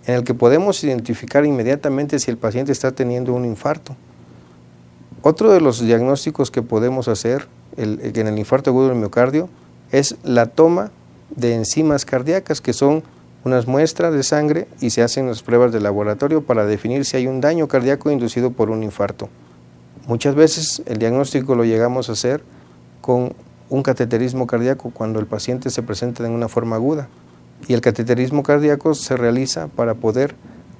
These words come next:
abrir la arteria que se obstruye en presencia de un infarto. En el caso de la angina de pecho, al paciente le podemos hacer varias pruebas. Entre ellas, y la más común, es una prueba de esfuerzo que se puede hacer en una banda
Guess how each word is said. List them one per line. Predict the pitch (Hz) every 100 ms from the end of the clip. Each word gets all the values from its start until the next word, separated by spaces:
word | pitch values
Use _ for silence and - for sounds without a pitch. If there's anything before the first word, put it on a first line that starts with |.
| -
abrir | 110 110 135 175
la | 160
arteria | 120 131 139 139
que | 113
se | -
obstruye | 98 - 147 170 180 - - - -
en | 110
presencia | 113 - 117 - 113
de |
un | 107 104
infarto. | 98 101 95 - - - - - - -
En | 123
el | 120
caso | 185 202 220
de | 180
la |
angina | 131 - 156
de | 143 120
pecho, | 131 131 175 196 - - - - - -
al | 117
paciente | 117 110 139 143
le | 139 123
podemos | 117 117 123 127 -
hacer | - 123 - - - - -
varias | 131 147 -
pruebas. | 139 147 139 - - - - - -
Entre | - 117 120 120
ellas, | 139 151 -
y |
la | 110 110
más | 117 127
común, | 156 147 151 151
es | 131
una | 139 131
prueba | 127 127 127
de | 113
esfuerzo | 104 - 165 165 120 -
que | 117
se | 110
puede | 123 120
hacer | 117 123
en | 113 110
una | 110 110
banda | 127 170 185